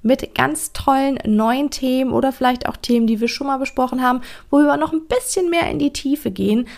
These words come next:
All das, was ihr euch gewünscht habt. Ihr habt uns ganz, ganz viel Input geschickt, auch per Mail, was ihr euch für Folgen wünscht.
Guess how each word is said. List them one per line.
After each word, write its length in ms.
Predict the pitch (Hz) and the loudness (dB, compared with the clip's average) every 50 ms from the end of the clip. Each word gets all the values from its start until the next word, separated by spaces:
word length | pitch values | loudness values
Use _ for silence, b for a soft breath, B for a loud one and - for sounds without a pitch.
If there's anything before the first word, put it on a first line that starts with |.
| B B | B B
All 200 | B - 240 262 | B 0 2 4
das, 200 | 247 254 254 - | 4 2 2 2
was 180 | - 240 240 - | 0 -2 0 0
ihr 120 | - - | -2 0
euch 220 | - - 226 - - | 2 0 0 0 -2
gewünscht 500 | - 196 202 208 285 359 370 - - - | -6 -2 2 4 6 6 6 4 2 0
habt. 240 | 294 285 285 - - | 2 0 0 0 -2
Ihr 100 | 214 220 | -2 -2
habt 180 | 220 220 - | -4 -6 -8
uns 200 | 220 208 - - | -10 -10 -10 -10
ganz, 260 | - - 262 269 - | -8 -8 -6 -6 -6
ganz 240 | - - 247 233 - | -4 -4 -4 -4 -4
viel 140 | - 247 - | -4 -4 -2
Input 400 | - 247 240 - - 247 - - | -2 -2 -2 -2 -4 -6 -6 -6
geschickt, 420 | - 226 - - 233 220 - - | -6 -6 -4 -2 -4 -4 -4 -2
auch 220 | - 226 240 - - | 0 0 0 0 0
per 160 | - 240 226 | -2 0 2
Mail, 320 | 214 214 208 214 220 226 226 B B B B B B | 2 2 2 2 0 0 -2 B B B B B B
was 240 | 226 226 226 - - | 0 0 2 0 0
ihr 120 | - - | 0 0
euch 240 | - - 220 - - | 0 0 -2 -2 -4
für 140 | - 226 214 | -4 -4 -4
Folgen 520 | - - - 240 233 233 233 233 226 208 | -4 -2 0 0 2 2 2 0 0 0
wünscht. 380 | 220 214 214 220 214 - - | 0 0 0 0 -2 -4 -10